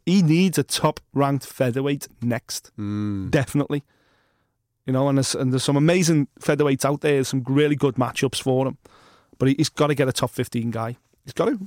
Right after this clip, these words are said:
Speaker 1: because he just looks absolutely the business. And the best thing about him is, you look at Khabib. If Khabib walked down the street at you, you'd be like, "Fucking hell, look at this Eastern European fucker here."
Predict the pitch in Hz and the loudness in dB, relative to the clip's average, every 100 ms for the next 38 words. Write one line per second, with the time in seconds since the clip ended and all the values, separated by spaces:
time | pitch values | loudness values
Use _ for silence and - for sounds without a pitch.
0 | - 147 143 151 190 151 147 - - - | -8 -2 0 0 -2 2 2 0 -8 -4
1 | 139 - - 143 135 131 175 170 147 180 | -4 -4 -4 -4 -2 -2 -2 -2 -2 0
2 | - 190 147 139 180 180 135 - - - | -2 -2 0 0 0 -2 -4 -8 -20 -20
3 | - 175 247 233 - 151 190 180 127 - | -2 2 2 0 -2 2 4 4 2 -4
4 | - 175 240 196 202 - 180 165 - 165 | -2 2 4 4 2 2 2 0 0 0
5 | - 147 143 135 120 117 101 98 - - | 0 0 2 2 0 -4 -8 -12 -20 -20
6 | - 113 120 135 135 127 143 - 143 135 | -14 -10 -8 -6 -6 -6 -8 -6 -4 -6
7 | - 139 143 - 131 - 127 135 | -6 -6 -6 -8 -14 -10 -8 -8